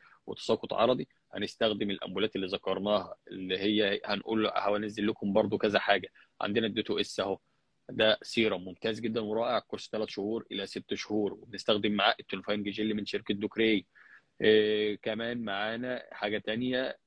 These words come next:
الأمبولات من شركة أنيفاجين، رائعة، رائعة يا جماعة. الناس اللي عندها مشاكل تساقط في الشعر وفراغات بسيطة بسبب عرضية وليس وراثي، تركز وتاخد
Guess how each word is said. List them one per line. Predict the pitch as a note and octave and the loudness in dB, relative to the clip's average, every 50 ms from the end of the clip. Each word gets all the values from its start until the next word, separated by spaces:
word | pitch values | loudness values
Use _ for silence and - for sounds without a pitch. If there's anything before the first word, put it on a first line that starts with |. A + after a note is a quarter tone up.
| _ _ _ | _ _ _
الأمبولات | F#2+ G2 - - G2+ G2+ G2 G2+ G2+ G#2+ A2+ - | -12 -8 -6 -6 -6 -4 -2 0 0 0 0 0
من | G#2 F#2+ | -4 -6
شركة | - - G2+ F#2+ A2 G2+ - - | -2 -4 -2 -2 -4 -4 -2 -2
أنيفاجين، | A2 F#2+ G#2+ G#2 G2 G#2+ G#2+ G2 F#2 - _ G2+ | -2 0 -2 -2 0 0 -2 -2 -4 -10 _ -2
رائعة، | G2+ G2+ G#2+ - - A2+ G#2 F#2+ - - _ - | 2 2 2 4 6 6 6 4 2 -2 _ 0
رائعة | G#2 F#2 - A2 G#2 F#2 - | 0 2 2 2 0 0 0
يا | - F#2+ | -4 -4
جماعة. | G2+ G2 A2 A#2 G#2+ G2 F2+ - - | -4 -2 0 0 0 -2 -2 -6 -10
الناس | - G2+ G#2 - - | -10 -10 -10 -8 -6
اللي | G#2+ G2 | -6 -6
عندها | F#2+ F#2+ F#2+ G2+ G#2+ A2 | -6 -4 -2 0 0 0
مشاكل | G#2 G2+ - - G#2 G#2 - G#2+ G2 | 0 -4 -4 -4 -4 -4 -4 -6 -6
تساقط | - F#2+ - - G#2 - - - | -6 -8 -4 -4 -4 -4 -4 -10
في | - | -8
الشعر | G2+ - - - A2 G#2+ G2 - _ _ _ _ - _ _ _ _ | -6 -4 2 6 6 6 6 4 _ _ _ _ -20 _ _ _ _
وفراغات | G#2 G#2 G2+ G2 - G#2+ G#2 G2+ G2 G#2+ A2 | 2 2 2 2 2 2 0 2 2 0 -2
بسيطة | - G2+ F2+ - - A#2 A2+ G#2+ - - - _ _ _ - | 0 0 -2 -2 0 0 -2 0 -2 -8 -14 _ _ _ -16
بسبب | - - G2+ G#2 G#2 | -8 -2 0 2 2
عرضية | G2+ G2 G2+ G#2 G2+ A2 A#2 A#2 A2 G2+ F2+ | 2 2 0 0 0 0 0 2 2 0 -2
وليس | F#2 F#2+ F#2+ G#2 G#2+ - - | -2 -4 -2 -2 -2 0 0
وراثي، | A2 G#2+ G#2+ G#2+ A2+ A#2+ A2+ - - G2+ - _ _ _ _ _ _ _ - | 0 0 2 2 2 2 2 0 -4 -10 -16 _ _ _ _ _ _ _ 0
تركز | G#2 A2+ A2 - A#2+ G#2 | 0 0 0 0 -2 -2
وتاخد | G#2 G2 - G#2+ - A#2 G#2+ | 0 0 -2 -2 -2 -2 -4